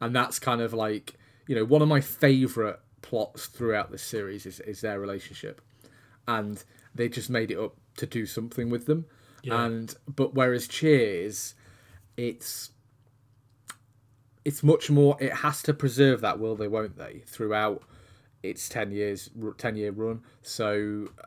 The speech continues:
Speaker 1: I mean, admittedly, they recast the female lead halfway through, but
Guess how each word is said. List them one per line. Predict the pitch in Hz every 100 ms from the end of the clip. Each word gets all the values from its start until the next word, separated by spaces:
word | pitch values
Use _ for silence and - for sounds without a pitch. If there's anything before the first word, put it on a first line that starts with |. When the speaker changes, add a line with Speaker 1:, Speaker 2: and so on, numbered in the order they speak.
| -
Speaker 1:
I |
mean, | 110 113
admittedly, | 110 117 113 110
they | 107
recast | 104 107 - 101 -
the | -
female | 110 101 101
lead | 98 101
halfway | 98 95 - 98
through, | 92 101 92
but | 87 104